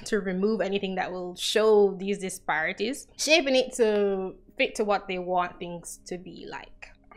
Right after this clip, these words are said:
As I always say, I don't think we should ignore our emotions. I, I think that they're very important, but they have to work in conjunction with, um, objective reality, in conjunction with the things that you don't want to see. So you might not like that outcomes are different,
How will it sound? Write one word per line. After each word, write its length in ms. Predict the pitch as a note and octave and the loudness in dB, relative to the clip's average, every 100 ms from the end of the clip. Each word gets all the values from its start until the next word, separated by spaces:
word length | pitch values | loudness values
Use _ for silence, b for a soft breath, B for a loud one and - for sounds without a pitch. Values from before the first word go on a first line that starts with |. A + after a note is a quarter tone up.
| - | -4
As 160 | - A3 | 2 4
I 100 | G#3 | 4
always 420 | F#3 A3+ A#3 A#3 | 6 6 6 4
say, 540 | G#3 F#3+ F#3+ F#3+ G3+ - | 0 -2 0 0 -2 0
I 140 | G3 | 2
don't 140 | C4 C4 | 4 2
think 180 | B3+ A#3+ | 0 -2
we 80 | |
should 200 | A3+ G#3+ | -4 -2
ignore 440 | F#3+ F#3+ F#3+ F#3 F3 | -2 -2 -4 -2 -4
our 60 | E3+ | -6
emotions. 720 | F3 F3 G3 F3 F#3+ B3+ A#3 | -6 -8 -6 -6 -4 -6 -4
I, 140 | E3+ E3+ | -6 -6
I 60 | F3 | -10
think 180 | E3+ F#3 | -8 -8
that 140 | E3+ | -8
they're 120 | F#3 | -8
very 340 | F3 F#3 F3+ F#3 | -8 -4 -4 -4
important, 500 | F#3+ F3+ E3+ F3 F3+ | -6 -8 -6 -8 -10
but 140 | E3+ - - - | -14 -16 -20 -8
they 200 | G3+ G3+ | -4 -4
have 180 | G#3 G3+ | -4 -6
to 80 | F#3+ | -8
work 400 | F3+ F#3 F#3+ - B B | -4 -4 -4 -8 B B
in 240 | A#3 C4 B3+ | -6 -4 -2
conjunction 920 | C4 G#3+ G3+ G3+ G3 - F3+ F3 F3 | 0 0 0 -2 -4 -8 -8 -8 -8
with, 200 | F3 - - - B B B | -10 -12 -16 -20 B B B
um, 360 | - F#3 - - | -4 -4 -6 -8
objective 600 | - G#3 F#3 F#3 - F3+ | -4 -4 -4 -6 -6 -8
reality, 500 | F3 E3+ - - F3+ - | -6 -8 -8 -12 -12 -4
in 200 | B3+ C#4 | -2 0
conjunction 680 | C4+ A#3 A3 G#3 - G#3 F#3+ | 2 2 2 0 -2 -4 -4
with 160 | F#3+ | -6
the 80 | F#3+ | -8
things 260 | G3 G3 F#3+ | -10 -8 -8
that 100 | F3+ | -8
you 100 | F3+ | -8
don't 160 | F3+ | -8
want 120 | E3+ F3 | -8 -10
to 40 | |
see. 260 | F3 - - B B | -12 -14 -16 B B
So 480 | - A3 G#3+ G#3+ G#3 | -2 2 4 4 2
you 200 | G#3+ A3 | 0 -2
might 180 | A3 G#3+ | 0 2
not 260 | A#3+ B3+ | 4 4
like 300 | B3+ B3 B3 | 4 4 4
that 160 | A#3 G3 | 2 0
outcomes 400 | G#3 G#3 G#3 G3+ | 0 -2 -4 -4
are 80 | G3 | -4
different, 480 | C4+ E4 A#3+ A3+ | -4 -2 -2 -2